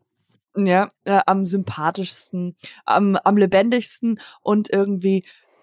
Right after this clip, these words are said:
Speaker 2: ja, wie ich mir das am, am schönsten für dich vorgestellt habe.
Speaker 1: Aber das Krasse ist ja
Speaker 2: War's
Speaker 1: so,
Speaker 2: denn,
Speaker 1: ähm,
Speaker 2: war's denn so
Speaker 1: das ist das
Speaker 2: ähnlich?
Speaker 1: na, es ist das erste Mal, glaub ich, dass ich überhaupt einen Dickpic gekriegt hab.
Speaker 2: <laughs>
Speaker 1: Und jetzt weiß ich mal, wie das ist. Ich muss sagen,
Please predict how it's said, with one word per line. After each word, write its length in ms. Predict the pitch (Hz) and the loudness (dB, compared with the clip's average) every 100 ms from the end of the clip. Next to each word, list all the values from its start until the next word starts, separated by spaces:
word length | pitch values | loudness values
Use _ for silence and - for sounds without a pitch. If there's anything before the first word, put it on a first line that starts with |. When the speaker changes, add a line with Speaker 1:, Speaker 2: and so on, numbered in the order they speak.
| _ | _
Speaker 2:
ja, 180 | 277 240 | 2 4
wie 100 | 220 | 0
ich 120 | 226 | 0
mir 100 | 240 | 0
das 160 | 220 | 0
am, 180 | 196 196 - _ - | -2 -4 -6 _ 2
am 220 | 208 190 - | 2 0 -6
schönsten 500 | - 277 339 - 247 | 0 2 2 0 -6
für 100 | 208 | -4
dich 180 | 185 - | -4 -4
vorgestellt 640 | - 156 160 - 147 - | -6 -6 -6 -12 -12 -12
habe. 280 | - - 165 _ _ _ _ _ _ _ - | -16 -16 -20 _ _ _ _ _ _ _ -10
Speaker 1:
Aber 200 | - 196 | 2 4
das 160 | 196 - | 4 2
Krasse 280 | 196 233 214 | 0 2 2
ist 120 | 202 | 4
ja 20 | 247 | 4
Speaker 2:
War's 100 | 143 | 4
Speaker 1:
so, 120 | 175 | 2
Speaker 2:
denn, 220 | 196 220 | 2 0
Speaker 1:
ähm, 220 | 170 160 - | -4 -4 -4
Speaker 2:
war's 260 | 226 233 - | 0 0 0
denn 120 | 285 | -2
so 80 | 247 | 0
Speaker 1:
das 100 | 156 | 2
ist 140 | 277 | 2
das 20 | 226 | 2
Speaker 2:
ähnlich? 400 | 165 - - _ _ - - - - - - | 0 -4 -18 _ _ -18 -16 -16 -20 -20 -4
Speaker 1:
na, 100 | 180 | 2
es 100 | 214 202 | 2 0
ist 140 | 185 | 0
das 120 | 190 | -2
erste 440 | - 185 226 - 220 | 0 0 0 -2 0
Mal, 260 | 185 226 | 2 2
glaub 220 | 196 123 | 0 -2
ich, 80 | 147 | -2
dass 140 | 156 139 | -4 -6
ich 40 | |
überhaupt 420 | 156 147 180 - | -4 -2 -2 -4
einen 80 | 180 | -16
Dickpic 560 | - - - - - - _ _ | -6 -6 -4 -6 -6 -14 _ _
gekriegt 480 | 135 - 131 - - | -16 -10 -10 -8 0
hab. 100 | 427 | 2
Speaker 2:
<laughs> 560 | 539 - - _ - - | 0 -6 -20 _ -12 2
Speaker 1:
Und 280 | 156 151 156 | 2 4 0
jetzt 180 | 160 | 0
weiß 180 | 170 214 | 2 0
ich 140 | - 202 | -2 -2
mal, 140 | 165 | -2
wie 80 | 170 | -2
das 160 | 156 | -4
ist. 200 | - - | -4 -8
Ich 140 | - 147 | -8 -2
muss 200 | 208 - | -2 0
sagen, 480 | 226 240 214 151 | -2 -2 -4 -6